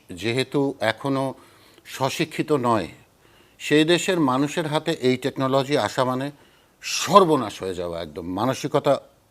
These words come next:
ধ্বংস হয়ে যাওয়া, শিক্ষা ধ্বংস হয়ে যাওয়া, সব। Anyway, এত ডিপে যাব না, কিন্তু <clears throat> আমি চাইলেই সব পাই,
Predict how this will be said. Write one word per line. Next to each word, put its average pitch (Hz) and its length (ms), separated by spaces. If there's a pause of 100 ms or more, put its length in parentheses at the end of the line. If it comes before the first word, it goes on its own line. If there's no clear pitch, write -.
(180)
ধ্বংস 151 300
হয়ে 147 220
যাওয়া, 139 260 (380)
শিক্ষা 196 460
ধ্বংস 143 320
হয়ে 139 220
যাওয়া, 135 280 (460)
সব। 175 520 (1300)
Anyway, 170 300 (320)
এত 143 180
ডিপে 156 340
যাব 123 200
না, 147 140 (440)
কিন্তু 170 520 (280)
<clears throat> - 360
আমি 170 320
চাইলেই 226 560
সব 170 200 (140)
পাই, 85 280